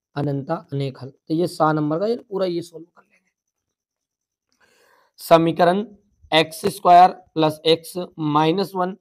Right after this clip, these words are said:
में मूलों की प्रकृति होगी। अच्छा, मूल किसकी प्रकृति कैसे निकालते हैं, तो उसको देखते हैं अपन। बी स्क्वायर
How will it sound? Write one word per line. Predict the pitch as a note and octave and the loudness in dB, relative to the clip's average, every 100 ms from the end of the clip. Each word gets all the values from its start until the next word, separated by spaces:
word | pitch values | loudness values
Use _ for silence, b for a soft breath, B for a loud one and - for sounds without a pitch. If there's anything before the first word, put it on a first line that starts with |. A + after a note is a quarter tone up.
| _ E3+ | _ -4
में | G3+ | -4
मूलों | F3 D#3 E3 G3 G3+ | -2 -4 4 6 6
की | G#3 | 0
प्रकृति | - D3+ - C3 C#3 | -14 -14 -14 -14 -8
होगी। | B2+ A#2 A#2+ _ _ _ _ _ - | -8 -10 -20 _ _ _ _ _ -8
अच्छा, | D3+ D3 A2+ _ _ _ | -6 -8 -8 _ _ _
मूल | D3+ E3 G3+ A3 | -4 2 2 2
किसकी | - G3 - G#3+ | -4 -8 -6 -10
प्रकृति | F#3+ F#3+ F#3+ G3 | -10 -10 -8 -6
कैसे | F#3+ G3 | -6 -6
निकालते | F#3+ F#3+ F#3+ F3+ F#3 | -8 -2 -2 -2 -8
हैं, | F#3 _ _ _ _ _ | -10 _ _ _ _ _
तो | D#3+ | -6
उसको | D3 - E3+ | -6 -4 -4
देखते | E3+ F3 | -4 -2
हैं | E3+ | -4
अपन। | E3+ F3+ - _ _ _ _ | -4 -8 -12 _ _ _ _
बी | B2+ A2+ E3 F3+ | -14 -6 -4 -2
स्क्वायर | - - F3+ E3+ F3 F3+ | -4 0 4 6 4 0